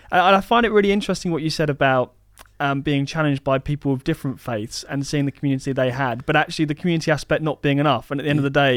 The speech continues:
Speaker 1: day, either Christianity is true or not.
Speaker 2: Yeah, yeah.
Speaker 1: Uh, and there's an element there where it's like, yeah, okay, there's lots of different places you and I can go and there's a community feel, but at the end of the day, it's, it's based on something deeper and more true than just,
Speaker 2: Yeah.
Speaker 1: it's a nice place to meet people,
Speaker 2: I mean,
Speaker 1: you know?
Speaker 2: people across London have their faith. One of the great things about doing what I'm doing now,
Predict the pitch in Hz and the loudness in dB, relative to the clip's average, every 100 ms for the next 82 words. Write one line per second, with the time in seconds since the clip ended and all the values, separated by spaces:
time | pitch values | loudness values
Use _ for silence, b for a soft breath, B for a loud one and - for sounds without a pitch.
0 | 127 - 151 147 151 - 143 135 139 - | 0 0 0 2 0 0 -2 0 -2 -2
1 | - 147 127 151 139 82 - B - 135 | 2 2 4 4 2 0 -14 B -10 -8
2 | 143 139 135 135 143 - - 151 151 165 | 0 4 6 4 2 -4 0 2 4 4
3 | 170 151 143 160 147 135 131 143 139 226 | 6 4 2 4 4 2 0 -2 -2 -2
4 | 294 131 - 117 143 165 190 180 160 147 | -2 -4 -4 -6 -2 0 0 -2 -4 -4
5 | 147 139 127 - b _ - 143 139 135 | -4 -2 -4 -6 b _ -2 0 -2 0
6 | 143 135 131 131 131 127 123 127 120 - | 2 2 0 -2 0 2 2 -2 -6 -6
7 | 139 135 127 117 - 107 110 131 135 147 | -2 -2 -4 -10 -8 -8 -6 -6 -4 -2
8 | 123 131 131 120 - - _ _ - 143 | -2 0 0 0 -4 -12 _ _ -10 -10
9 | - - 143 143 - 127 127 123 120 117 | -10 -4 -2 -2 -4 -6 -6 -4 -4 -4
10 | 120 - _ - - 143 143 127 120 120 | -6 -10 _ -6 0 0 0 -4 -2 -2
11 | 123 - - 147 120 117 117 120 - - | -4 -6 -2 0 0 -4 -4 -6 -8 -10
12 | 135 135 131 127 127 120 123 131 - - | -8 -4 -4 -4 -8 -8 -6 -6 -8 -10
13 | 180 170 156 - - _ _ - 233 208 | 0 0 0 -4 -20 _ _ -2 -2 0
14 | 175 131 - 139 - 131 120 123 120 - | 0 0 0 -4 -2 -4 -4 -6 -6 -4
15 | 113 120 185 180 151 - 151 143 143 123 | -6 0 2 2 0 0 0 0 -2 -4
16 | 117 117 - 127 117 117 120 110 110 | -4 -4 -4 -4 -4 -6 -8 -6 -8